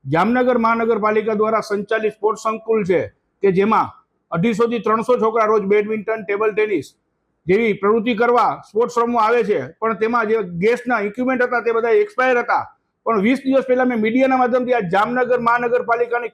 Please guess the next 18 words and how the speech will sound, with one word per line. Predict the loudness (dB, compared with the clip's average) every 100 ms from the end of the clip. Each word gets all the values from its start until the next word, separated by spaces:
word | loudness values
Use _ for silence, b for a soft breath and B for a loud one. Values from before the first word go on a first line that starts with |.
| _
કુંભકર્ણની | 0 2 2 0 0 -2
નિંદ્રામાં | -2 0 0 -2 -4
સૂતેલી | -2 -2 0 0 -4 _ _ _
તંત્રને | -4 0 0 0 -4 -8 _ -2
જાણ | 0 2 0
કરવા | 0 0
છતાં | 0 0 0 0
આજે | 2 0
પણ | 0 -2 -4 _ _ -4
તેમાં | 0 0
કોઈ | 0 -2
પણ | -2 -2
જાતની | -2 -4
કાર્યવાહી | -2 0 2 0
કરવામાં | 0 0 2 2
આવેલ | 0 -2
નથી. | -4 -8
અને | -10 -8 -6